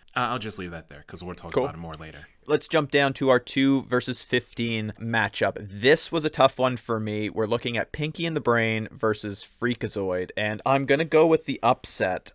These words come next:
Speaker 2: I think I've gotta give the slight edge to Freakazoid here.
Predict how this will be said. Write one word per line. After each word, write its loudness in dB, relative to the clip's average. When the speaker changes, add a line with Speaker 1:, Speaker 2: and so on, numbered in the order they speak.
Speaker 2:
I 4
think 0
I've 6
gotta 8
give 0
the -4
slight 0
edge 2
to -6
Freakazoid -2
here. -6